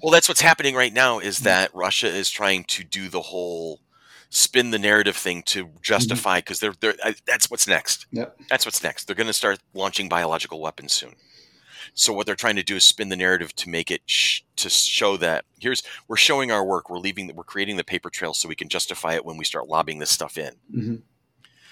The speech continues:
Speaker 1: You know, even though they have no proof, everybody's been able to prove the fact that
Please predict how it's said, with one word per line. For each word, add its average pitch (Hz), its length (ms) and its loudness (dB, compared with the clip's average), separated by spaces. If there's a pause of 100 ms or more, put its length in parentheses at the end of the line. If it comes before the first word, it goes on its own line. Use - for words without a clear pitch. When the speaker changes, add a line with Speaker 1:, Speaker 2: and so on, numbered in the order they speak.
(140)
Speaker 1:
You 80 120 -4
know, 71 160 -8
even 120 240 0
though 117 120 4
they 107 100 6
have 101 260 2
no 117 160 -2
proof, 104 400 -8
everybody's 101 380 -2
been 98 100 -2
able 95 180 -4
to - 80 -12
prove 107 280 -12
the 90 80 -6
fact - 260 -4
that 85 80 -12